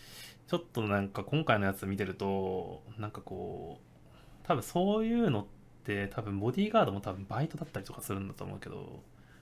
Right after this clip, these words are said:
なんかもう少し多分見直さないといけないんじゃないかなっていう、思うっすね。まあ、正直今回の見てると、なんか、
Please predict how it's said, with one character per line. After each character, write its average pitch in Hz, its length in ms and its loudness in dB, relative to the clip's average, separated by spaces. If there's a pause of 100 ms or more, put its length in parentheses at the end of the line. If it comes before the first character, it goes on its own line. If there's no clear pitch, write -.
(120)
な - 40 -20
ん - 40 -20
か 104 80 0
も 139 180 4
う - 20 0
少 - 160 -4
し - 80 -4
多 170 140 8
分 107 80 0
見 107 100 0
直 110 140 6
さ 117 100 0
な 117 80 6
い 110 60 0
と 110 80 -2
い - 20 -2
け 113 80 0
な 110 60 2
い 104 40 0
ん - 40 -2
じ 95 40 -6
ゃ 90 40 -6
な 90 60 -10
い - 20 -10
か 95 80 -10
な 98 80 -8
っ - 40 -12 (220)
て - 100 -14
い 101 280 -10
う、 - 60 -16 (1080)
思 101 280 2
う - 20 2
っ 92 60 0
す - 160 -8
ね。 - 240 -14 (560)
ま 131 60 0
あ、 - 20 -
正 202 220 4
直 220 180 0
今 170 120 4
回 135 120 8
の 113 80 6
見 117 60 4
て 117 80 8
る 101 120 2
と、 104 540 6 (1000)
な 117 120 2
ん - 20 -8
か、 98 260 2